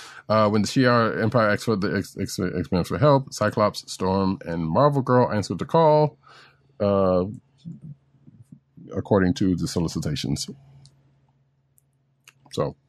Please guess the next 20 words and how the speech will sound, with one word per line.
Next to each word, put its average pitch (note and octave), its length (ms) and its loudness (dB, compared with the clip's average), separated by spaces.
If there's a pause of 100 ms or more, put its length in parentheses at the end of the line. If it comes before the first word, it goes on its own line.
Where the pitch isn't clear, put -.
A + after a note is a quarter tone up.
(180)
cool. C#3 300 0 (1500)
And G2+ 240 2
you G2 80 0
see A2+ 160 -2
some F#2+ 180 0
line F#2+ 240 4
art F#2 180 0
from F#2+ 460 0
B-, - 180 -8 (120)
Brett F2+ 260 0
Booth F#2 220 -2
and F#2+ 200 0
the - 80 -6
cover. G2+ 440 2 (840)
Uh, C#2 720 -6 (1120)
so, D#2+ 200 -10 (140)
yeah, C#3+ 140 0 (100)
cool. A2+ 260 -2 (220)
Next F3+ 220 -2
up. - 160 -10